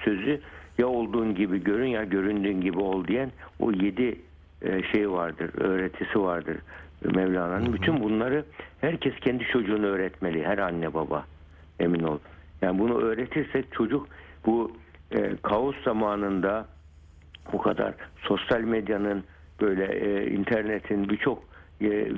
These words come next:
Speaker 1: şeylerin evin açık kapısı olup eve girdiği bir zamanda, e, Mevlana'yla dostluk kuran bir genç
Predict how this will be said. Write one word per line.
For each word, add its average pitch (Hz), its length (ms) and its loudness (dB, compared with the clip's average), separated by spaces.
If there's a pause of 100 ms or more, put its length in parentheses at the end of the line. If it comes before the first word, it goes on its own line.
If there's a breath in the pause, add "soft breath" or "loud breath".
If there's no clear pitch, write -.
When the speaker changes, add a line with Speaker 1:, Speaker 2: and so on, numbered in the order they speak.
(280)
Speaker 1:
şeylerin 104 480 0 (340 loud breath)
evin 110 220 2
açık 107 340 -4
kapısı 113 400 -2
olup 101 240 2
eve 104 240 2
girdiği 101 500 2
bir 101 320 -2
zamanda, 104 580 0 (400 loud breath)
e, 92 40 0
Mevlana'yla 113 960 2 (360 loud breath)
dostluk 113 420 0
kuran 104 380 0
bir 92 100 -2
genç 135 260 2